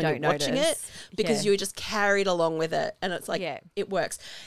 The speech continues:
Speaker 1: He pulls a sword out of his cane because, of course, he's the kind of guy who has a sword in his
Speaker 2: Uh-huh.
Speaker 1: cane. And Eddie grabs this singing sword, Acme product, which is
Speaker 2: Mm-hmm.
Speaker 1: basically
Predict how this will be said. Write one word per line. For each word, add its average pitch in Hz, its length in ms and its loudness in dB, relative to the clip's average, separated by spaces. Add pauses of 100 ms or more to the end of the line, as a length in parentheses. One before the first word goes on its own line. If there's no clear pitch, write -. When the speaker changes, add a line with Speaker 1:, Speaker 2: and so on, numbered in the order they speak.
Speaker 1:
He 311 200 0
pulls 311 500 -2
a 214 80 0
sword 285 380 6
out 254 160 4
of 226 80 0
his 202 140 -4
cane 190 420 0
because, 208 240 -4
of 190 200 -6
course, 185 320 0
he's 175 120 -6
the 170 100 -4
kind 175 220 0
of 165 60 -2
guy 170 200 2
who 175 60 2
has 160 140 -2
a 156 40 -8
sword 165 300 -2
in 165 80 -4
his 165 140 -4
Speaker 2:
Uh-huh. 160 100 -8
Speaker 1:
cane. 170 360 0 (360)
And - 180 -2
Eddie 220 280 2
grabs 208 400 2
this - 160 0
singing 220 520 2
sword, 180 520 4
Acme 175 360 -2
product, 185 440 0
which 185 160 -2
is 196 80 -2
Speaker 2:
Mm-hmm. 190 80 -6
Speaker 1:
basically 180 480 0